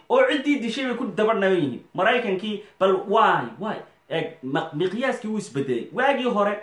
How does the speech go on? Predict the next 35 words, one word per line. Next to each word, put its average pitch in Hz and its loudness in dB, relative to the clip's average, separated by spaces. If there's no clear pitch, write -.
reer 180 2
Yurubtu, 226 -4
reer 147 -4
Yurubtu 208 -6
way 208 2
necbayeen 131 -2
Yahuudda. 135 -8
Waxay 202 -4
dhihi 220 -8
jireen, 196 -4
"Ma 190 -6
taqaanaa? 120 -6
Christ 156 -12
killer, - -20
Christ 226 -10
killer." 123 -10
Waa 147 -6
kuwii 160 -8
dilay 143 -8
masiixiyiinta. 123 -14
Jew, 240 -6
Jew. 277 -10
Meeshay 180 -4
ku 208 -6
arkaan, 170 -4
bal 156 -4
lacnad 147 -4
iyo 156 -8
dhagax 147 -6
bay 131 -10
ku 135 -12
tuuri 117 -12
jireen. 87 -14
Eeg, 139 -4
way 120 -16